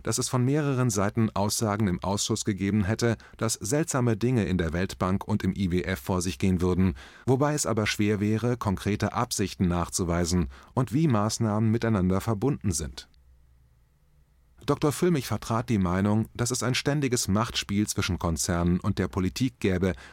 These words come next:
und dass im Moment die Politik extrem schwach wäre. Herr Reusing vertrat die Meinung, dass man so schnell wie möglich aus dem E-S-M-Vertrag aussteigen müsse.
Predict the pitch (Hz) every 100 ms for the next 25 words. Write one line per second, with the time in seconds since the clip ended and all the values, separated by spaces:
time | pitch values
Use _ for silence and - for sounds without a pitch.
0 | - - 139 143 - 113 95 104 135 -
1 | 104 - 82 71 131 - - - 131 -
2 | - 98 110 - 135 - 92 69 - -
3 | _ _ _ _ - _ 127 135 151 156
4 | 139 113 101 117 135 104 90 90 101 113
5 | 98 - 87 85 - 107 120 98 92 110
6 | 90 - 104 92 90 98 90 82 - 110
7 | 131 92 - 85 85 - 110 - 107 85
8 | 85 87 85 87